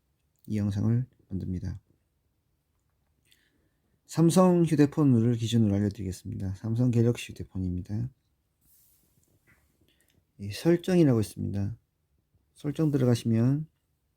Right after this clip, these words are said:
연결, 소리 및 진동, 알림이 있습니다. 네, 설정에서 연결, 소리 및 진동, 알림이 있는데요.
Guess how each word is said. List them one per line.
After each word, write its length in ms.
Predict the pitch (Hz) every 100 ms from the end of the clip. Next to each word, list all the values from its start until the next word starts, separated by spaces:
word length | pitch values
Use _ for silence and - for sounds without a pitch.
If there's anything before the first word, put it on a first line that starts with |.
| _ _ _ _ _ _ _ _ _ _ _ _ _ _ _ _ _ _ _ -
연결, 720 | 135 156 151 156 151 151 147
소리 280 | 139 156 151
및 180 | 143 131
진동, 680 | - 107 104 120 127 127 -
알림이 400 | 113 117 127 113
있습니다. 500 | 98 - 90 - 90 - _ _ _ _ _ _ _ _ _ _ _ _ _ _ -
네, 400 | 107 95 98 110 120
설정에서 880 | _ 117 117 123 113 101 123 139 160 - _ _ _ _ _ _ _ _ _
연결, 300 | 117 117 113
소리 180 | 107 110
및 140 | 113 107
진동, 260 | 107 104
알림이 240 | 98 107 104
있는데요. 600 | 98 95 95 104 131